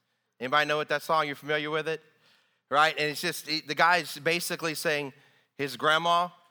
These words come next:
was talking to Jesus. It didn't make sense to him. But she said, "Boy, someday you'll understand 'cause it saved my life."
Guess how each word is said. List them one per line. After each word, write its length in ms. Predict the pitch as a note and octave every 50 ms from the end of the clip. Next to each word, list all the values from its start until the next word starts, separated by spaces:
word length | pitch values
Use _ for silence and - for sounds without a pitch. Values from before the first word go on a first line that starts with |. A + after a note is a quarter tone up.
| _ _ _ _ _ _ _
was 160 | - B2 A#2+ -
talking 340 | - E3+ D#3+ D3+ - D3+
to 60 | C#3 C3
Jesus. 680 | A#2+ C3 C3+ C3+ B2 A2 G#2 G2+ F#2 F2+ - - - A2
It 20 |
didn't 200 | A2+ D3 E3 F3+
make 140 | F3 D#3+ D3+
sense 360 | - - - E3+ D#3 C#3 -
to 180 | - - C3+ A2+
him. 220 | G#2 F#2+ F2 F2 _ _ _ _ _ _ _ _ _ _ _ _ _ _ _ _ _ -
But 80 | A#2+ B2+
she 140 | - C#3+
said, 240 | C3+ - D3+ C#3 C3
"Boy, 220 | C3 D#3 D#3+ D#3 D3+
someday 420 | - - E3+ E3+ E3+ D#3 E3 D3+
you'll 220 | D3 D3 D3 D3
understand 580 | D3 C#3 B2+ B2+ - - - D3 C#3+ C#3 B2+ A#2
'cause 100 | - A#2+
it 100 | B2 A#2+
saved 320 | - - - C3+ C3 B2
my 140 | A2 A#2+ A2+
life." 540 | G#2+ A2 A2 G#2 F#2+ F2+ - - - - _